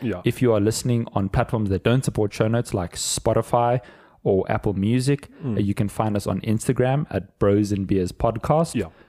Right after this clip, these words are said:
Speaker 2: Likewise for Twitter, if I'm not
Speaker 1: Yeah.
Speaker 2: mistaken. Um, but yeah, you should be able to find us anywhere just with Bros and Beers. We, we are trying to be everywhere. Like,
Speaker 1: <laughs>
Speaker 2: um, so definitely come and engage, come and hang out, you know.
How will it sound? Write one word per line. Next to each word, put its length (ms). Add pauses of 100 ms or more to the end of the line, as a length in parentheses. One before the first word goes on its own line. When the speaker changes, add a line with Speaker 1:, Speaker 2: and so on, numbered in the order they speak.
(160)
Speaker 2:
Likewise 680
for 140
Twitter, 520 (360)
if 200
I'm 180
not 160
Speaker 1:
Yeah. 60
Speaker 2:
mistaken. 580 (640)
Um, 480 (200)
but 120
yeah, 160
you 240
should 320
be 80
able 220
to 140
find 360
us 160
anywhere 380
just 280
with 200
Bros 260
and 120
Beers. 360
We, 420
we 140
are 160
trying 300
to 180 (140)
be 340
everywhere. 920
Like, 160 (420)
Speaker 1:
<laughs> 300
Speaker 2:
um, 500 (380)
so 340
definitely 460
come 260
and 80
engage, 500
come 200
and 100
hang 240
out, 260
you 60
know. 220